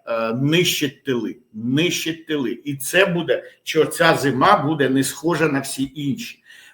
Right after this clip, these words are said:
Ми будемо їх долбіть, от, вони будуть долбати нас.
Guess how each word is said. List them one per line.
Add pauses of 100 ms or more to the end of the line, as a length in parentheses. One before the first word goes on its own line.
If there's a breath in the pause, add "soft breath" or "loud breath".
Ми
будемо
їх
долбіть, (580 loud breath)
от,
вони
будуть
долбати
нас.